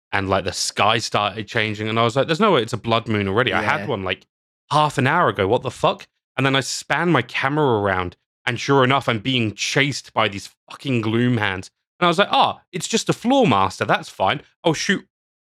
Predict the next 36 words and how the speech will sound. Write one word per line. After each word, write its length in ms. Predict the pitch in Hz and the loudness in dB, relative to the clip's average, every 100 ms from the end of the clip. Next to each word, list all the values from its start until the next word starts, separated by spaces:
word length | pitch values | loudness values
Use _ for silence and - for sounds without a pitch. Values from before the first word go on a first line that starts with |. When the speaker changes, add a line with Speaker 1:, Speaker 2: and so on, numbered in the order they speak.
| _ - | _ -2
Speaker 1:
I'll 100 | 147 | -2
shoot 280 | - 170 - | 0 -2 0
an 140 | 135 | 0
arrow 300 | 151 165 123 | 2 2 2
at 220 | 92 - 143 | 2 0 -4
it 100 | - | -2
and 80 | 147 | -2
it'll 120 | 143 | 0
go 180 | 151 151 | 2 4
away." 340 | 185 147 98 - _ _ _ _ | 4 2 -2 -10 _ _ _ _
Oh 120 | 107 127 | 0 2
no. 400 | 104 123 - - - | 2 0 -2 -10 -10
Speaker 2:
Nope. 260 | 113 117 _ _ | -10 -10 _ _
Speaker 1:
Oh 180 | - 208 | 2 4
no. 380 | 131 135 185 104 - _ | 4 4 4 0 -4 _
That 260 | 123 190 208 | 0 0 0
chased 540 | - - 233 240 - | -2 0 0 -2 -4
me 300 | 98 110 170 _ _ _ _ | 0 0 0 _ _ _ _
for 200 | - 110 | -2 -2
fucking 720 | - - - - 190 - 208 | -2 -8 -6 -4 -2 2 4
ages. 340 | 160 165 117 110 | 4 4 2 2
And 80 | |
this 120 | - - | 0 0
was 120 | 123 - | -4 0
early 340 | 165 185 190 160 | 4 4 4 4
on 160 | 151 | 4
in 60 | 127 | 2
the 60 | 117 | 0
game. 180 | 104 98 | 0 -2
I 80 | 117 | -6
think 240 | 160 147 | -6 -2
I 80 | 151 | -2
had, 300 | 139 135 127 _ _ _ _ | 0 0 -2 _ _ _ _
like, 320 | 131 123 127 _ _ _ _ | 0 0 -2 _ _ _ _
one 800 | 123 113 113 123 131 127 127 - | -16 -4 4 6 6 4 2 0
and, 380 | - 117 113 110 | -2 -2 -2 -4